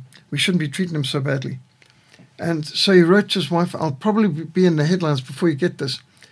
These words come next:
The press is trying to quote me as being more interested in restoring order to Germany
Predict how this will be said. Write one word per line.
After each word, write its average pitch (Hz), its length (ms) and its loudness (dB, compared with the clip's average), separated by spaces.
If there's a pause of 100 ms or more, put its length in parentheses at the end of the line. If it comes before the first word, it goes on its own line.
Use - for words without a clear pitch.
(200)
The 143 100 -8
press 220 320 4
is 185 60 -4
trying 185 200 0
to 160 60 0
quote 185 340 -4
me 175 80 0
as 147 80 -4
being 160 180 -2
more 180 180 2
interested 170 440 -6
in 156 120 -2
restoring 147 460 -4
order 185 260 0
to 139 200 -10
Germany 151 360 -2